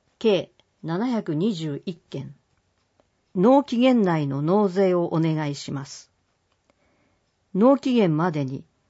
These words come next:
納税されない場合、督促手数料や延滞金が加算されます。さらに、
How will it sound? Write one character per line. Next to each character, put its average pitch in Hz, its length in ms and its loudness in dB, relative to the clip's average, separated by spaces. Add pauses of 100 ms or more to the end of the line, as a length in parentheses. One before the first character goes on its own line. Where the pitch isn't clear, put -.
(100)
納 226 240 2
税 220 220 2
さ 196 180 -4
れ 214 140 0
な 208 140 0
い 147 80 -4
場 147 260 -6
合、 147 60 -8 (1200)
督 - 200 -4
促 - 240 -4
手 233 140 0
数 233 280 0
料 151 260 -2
や 139 280 -10 (420)
延 220 200 0
滞 214 300 -2
金 202 320 -2
が 180 300 -4
加 180 140 -10
算 180 240 -4
さ 170 160 -12
れ 160 100 -8
ま 143 140 -10
す。 - 240 -20 (1200)
さ - 220 -2
ら 190 160 0
に、 139 260 -6